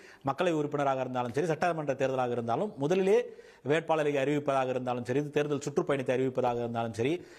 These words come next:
அ, அரசியல் கூட்டணிகளை அறிவிப்பதாக இருந்தாலும் சரி, முதலிலே முன்னெடுத்து செய்யக்கூடிய இயக்கம் மாண்புமிகு அம்மா காலம் தொட்டு அனைத்து இந்திய அண்ணா திராவிட முன்னேற்ற கழகம். அந்த வகையிலே தற்போது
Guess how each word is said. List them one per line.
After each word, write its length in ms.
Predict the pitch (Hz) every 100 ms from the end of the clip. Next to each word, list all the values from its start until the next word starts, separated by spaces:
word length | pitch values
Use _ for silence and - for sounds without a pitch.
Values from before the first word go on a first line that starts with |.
| - - -
அ, 100 | 147
அரசியல் 600 | 139 165 185 165 147 131
கூட்டணிகளை 440 | 185 175 170 151
அறிவிப்பதாக 440 | 135 143 139 131 127
இருந்தாலும் 340 | 123 120 113
சரி, 140 | 123 170
முதலிலே 360 | 156 190 208
முன்னெடுத்து 360 | 180 160 156 147
செய்யக்கூடிய 460 | 139 139 127 127
இயக்கம் 340 | 120 127 165 247 - - 151
மாண்புமிகு 280 | 151 160
அம்மா 280 | 175 147 180
காலம் 240 | 160 143 131
தொட்டு 240 | 123 208 196
அனைத்து 480 | 131 113 131 131 127
இந்திய 80 |
அண்ணா 180 | 113 135
திராவிட 280 | 127 107 98
முன்னேற்ற 320 | 127 104 -
கழகம். 220 | 95 87 - - - -
அந்த 260 | - 147 208
வகையிலே 440 | 202 180 117 143 220 - - - - - - - -
தற்போது 640 | 170 180 220 147 170 -